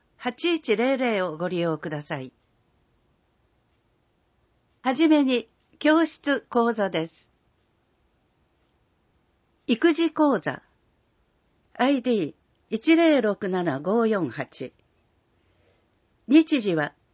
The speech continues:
十月九日木曜日、午前十時から十一時三十分まで。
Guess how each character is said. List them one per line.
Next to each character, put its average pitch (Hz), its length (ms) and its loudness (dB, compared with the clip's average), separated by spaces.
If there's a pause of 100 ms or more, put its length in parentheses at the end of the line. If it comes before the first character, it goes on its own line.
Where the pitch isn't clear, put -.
(140)
十 294 280 4
月 311 280 6
九 269 140 -2 (140)
日 226 320 -2
木 208 320 -4
曜 220 220 0
日、 151 200 -8 (540)
午 311 160 2
前 294 260 2
十 254 240 0
時 196 140 -6
か 156 160 -8
ら 147 260 -4
十 269 240 2
一 294 240 -2
時 190 120 -10
三 233 280 -2
十 220 120 -4
分 143 360 -4
ま 131 140 -6
で。 131 180 -8